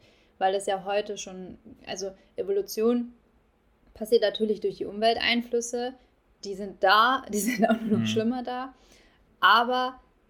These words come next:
Speaker 1: soweit ich jetzt mit gefährlichem Halbwissen weiß, ist es natürlich auch so, dass sich, ähm, Paare paaren, die von sich, äh, das, also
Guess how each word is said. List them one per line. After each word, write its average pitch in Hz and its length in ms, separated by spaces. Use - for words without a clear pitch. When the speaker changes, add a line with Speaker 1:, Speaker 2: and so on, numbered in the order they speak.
Speaker 1:
soweit 202 420
ich 214 180
jetzt 208 280
mit 202 180
gefährlichem 214 460
Halbwissen 202 500
weiß, 208 360
ist 208 140
es 202 120
natürlich 196 500
auch 208 280
so, 240 340
dass 202 200
sich, 208 280
ähm, 190 560
Paare 220 680
paaren, 226 720
die 214 240
von 202 180
sich, 208 380
äh, 190 280
das, 190 400
also 190 300